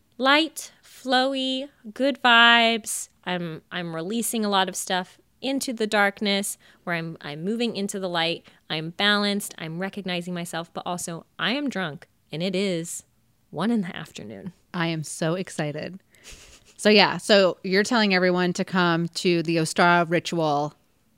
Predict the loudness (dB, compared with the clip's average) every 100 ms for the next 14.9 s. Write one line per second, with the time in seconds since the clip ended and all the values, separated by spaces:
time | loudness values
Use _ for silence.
0 | _ _ _ 2 6 6 2 -12 -16 -20
1 | -20 _ _ -2 2 4 6 8 6 4
2 | 2 2 2 2 0 0 -2 -4 -6 -6
3 | -4 -4 -6 -8 -8 -6 -4 -4 -8 _
4 | 2 6 6 4 2 4 4 4 2 2
5 | 2 2 0 -4 -4 -4 -6 -2 0 0
6 | -4 -4 -2 0 0 2 2 2 2 -2
7 | -6 -10 -4 -2 -4 -4 -4 -2 0 2
8 | 2 0 0 0 0 -8 _ _ -12 -8
9 | -6 -4 -2 -2 -2 -2 -2 -2 -4 -2
10 | 0 0 2 4 4 4 2 0 0 -2
11 | -2 -2 -4 -4 -14 -16 _ 4 4 4
12 | -2 -6 6 10 12 10 10 10 10 10
13 | 12 10 10 8 8 8 10 10 10 10
14 | 12 10 10 8 8 10 10 8 4